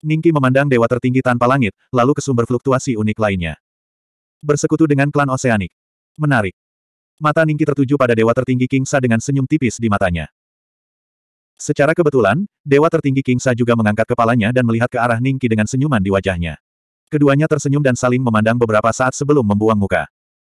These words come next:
Gambar tablet penguasa muncul di kehampaan. Semua prajurit alam dewa di ibu kota kekaisaran dengan cemas menunggu daftar nama dirilis.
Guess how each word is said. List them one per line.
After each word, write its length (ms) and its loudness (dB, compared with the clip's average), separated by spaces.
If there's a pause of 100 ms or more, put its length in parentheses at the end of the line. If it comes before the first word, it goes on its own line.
Gambar 400 2
tablet 240 2
penguasa 320 0
muncul 400 2
di 80 -4
kehampaan. 560 -2 (400)
Semua 320 0
prajurit 400 2
alam 160 2
dewa 240 4
di 80 -2
ibu 160 -2
kota 240 2
kekaisaran 400 0
dengan 240 0
cemas 320 -2
menunggu 320 0
daftar 400 -2
nama 240 0
dirilis. 480 -4